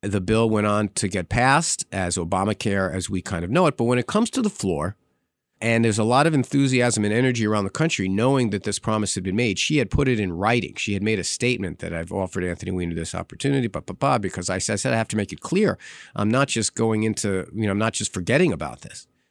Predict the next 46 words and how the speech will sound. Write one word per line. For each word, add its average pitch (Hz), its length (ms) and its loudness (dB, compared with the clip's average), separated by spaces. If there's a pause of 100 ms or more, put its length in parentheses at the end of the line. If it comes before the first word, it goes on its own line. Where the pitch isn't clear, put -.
(340)
It 135 160 -2
comes 208 240 2
to - 80 0
the 233 80 2
floor, 87 420 -2
and 117 180 2
it's 117 140 -2
time 156 380 4
for 147 200 0
me 101 360 2
to - 160 -8
offer 104 720 0
my 98 220 0
amendment, 90 440 -2
Medicare 110 640 0
for - 280 -8
All. 98 320 0
The 95 100 -6
first 151 460 0
time 95 400 0
it 73 100 -6
was 90 140 -6
gonna 98 220 -2
be, 87 280 -4 (240)
a 101 80 -2
single-payer 120 500 2
system - 360 -4
was 90 140 -4
gonna 90 160 -4
be 90 100 -4
offered 98 560 -2 (320)
on 92 100 -4
the 87 80 -4
floor 95 240 -4
of 82 80 -8
Congress. 92 560 -4 (300)
It 95 80 -4
was 95 120 -4
my 90 140 -2
signature 139 580 0
issue, 87 280 -6
and 87 100 -6
I'm 85 140 -6
ready 82 140 -6
to 78 80 -10
go. 71 260 -12